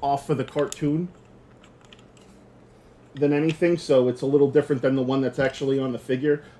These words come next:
but it's, you know, it's pretty cool. You know, again, if you guys like the vintage, you know, the vintage stuff, this is definitely the head sculpt that you're gonna wanna put on there. If not, you're gonna wanna keep the one that's on there.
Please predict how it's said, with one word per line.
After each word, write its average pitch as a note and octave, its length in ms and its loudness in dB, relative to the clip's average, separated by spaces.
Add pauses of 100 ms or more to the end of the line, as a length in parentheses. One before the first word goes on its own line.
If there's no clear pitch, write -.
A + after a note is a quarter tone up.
(120)
but C3 80 0
it's, - 360 -8
you D3 60 0
know, C3 100 2
it's A#2+ 120 -6
pretty C#3+ 200 0
cool. C#3 400 2 (360)
You E3+ 120 6
know, E3 100 6
again, F3 240 8
if D#3+ 100 0
you G3 60 -2
guys G#3 240 8
like G#3 200 4
the F3 60 2
vintage, F#3+ 560 2
you F#3+ 60 -6
know, F3+ 140 2
the D3+ 80 -2
vintage E3+ 360 -2
stuff, E3 280 2
this D#3 160 -2
is C#3 80 -8
definitely D3+ 380 2
the C#3 100 0
head D3 140 0
sculpt C#3+ 340 -2
that C#3 160 -2
you're C3+ 100 -6
gonna C3+ 140 -2
wanna C3 180 -4
put C3 160 -4
on C#3 180 -2
there. C#3 220 -4 (260)
If C3+ 200 -6
not, C#3+ 320 2
you're C3+ 80 -4
gonna C3+ 180 0
wanna C3 220 0
keep - 240 -4
the C3 80 -2
one C3+ 160 0
that's B2+ 180 -2
on C#3+ 160 6
there. D3 240 2